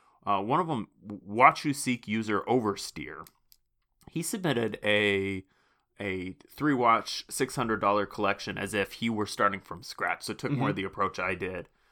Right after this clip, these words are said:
Speaker 1: Um, and, and it's kind of a big brand three watch. I, I think it's awesome. He, he went with a Seiko Turtle S R P seven seven three.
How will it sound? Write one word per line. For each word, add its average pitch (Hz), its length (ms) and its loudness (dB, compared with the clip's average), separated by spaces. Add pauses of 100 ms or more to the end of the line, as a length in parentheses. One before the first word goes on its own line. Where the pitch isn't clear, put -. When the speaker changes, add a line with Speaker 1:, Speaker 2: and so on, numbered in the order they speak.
(320)
Speaker 1:
Um, 92 360 -2
and, 110 180 -6
and 123 160 -2
it's 127 140 -6
kind 202 180 4
of 247 100 -2
a 95 60 -4
big 123 380 -2
brand 110 320 2
three 98 140 -4
watch. 87 260 -2
I, 120 180 6
I 135 100 8
think 127 180 8
it's - 100 4
awesome. 92 420 0 (300)
He, 170 380 -4
he 175 180 -4
went 170 220 0
with 113 180 -6
a 92 120 0
Seiko 151 460 2
Turtle 104 560 4
S 117 200 2
R 113 100 2
P 110 160 -4
seven 104 260 -2
seven 95 360 -4
three. 92 280 -8